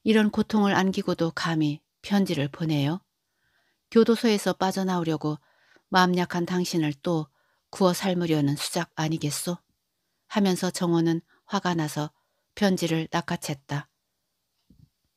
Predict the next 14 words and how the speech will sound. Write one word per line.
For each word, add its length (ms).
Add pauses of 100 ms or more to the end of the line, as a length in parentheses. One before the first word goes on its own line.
(800)
"모르겠어요, 720
오빠. 520 (420)
우리에게 380
그렇게 500
큰 300
고통을 540
줬지만 580 (640)
그래도 520
교도소에 520
있는 220
춘희를 400
생각하니 680 (440)
가슴이 400
아프네요. 640